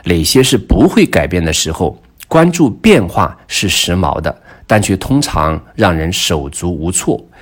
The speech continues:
因为完全没有时间准备。亚马逊的贝索斯说过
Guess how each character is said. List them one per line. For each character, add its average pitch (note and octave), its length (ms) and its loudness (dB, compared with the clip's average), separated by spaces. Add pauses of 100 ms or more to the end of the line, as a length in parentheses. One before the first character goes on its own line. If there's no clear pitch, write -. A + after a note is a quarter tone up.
(100)
因 A2+ 160 2
为 G#2 120 4
完 E2+ 260 2
全 E2+ 260 -4
没 D#2 140 -4
有 E2 120 -2
时 D#2+ 240 -8
间 F2 220 -4
准 D#2 240 -8
备。 E2 240 -6 (840)
亚 E3 180 6
马 B2 120 6
逊 A#2 280 0
的 F#2 240 4
贝 B2+ 160 0
索 E2+ 200 0
斯 A#2+ 460 0
说 F2 300 -2
过 E2 320 -4